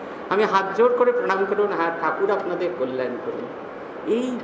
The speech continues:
ভাবটা যেন না থাকে। নারীদের প্রতি শ্রদ্ধা, ঠিক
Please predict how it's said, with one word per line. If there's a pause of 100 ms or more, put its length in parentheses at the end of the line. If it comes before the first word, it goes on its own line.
ভাবটা
যেন
না
থাকে। (680)
নারীদের (100)
প্রতি
শ্রদ্ধা, (180)
ঠিক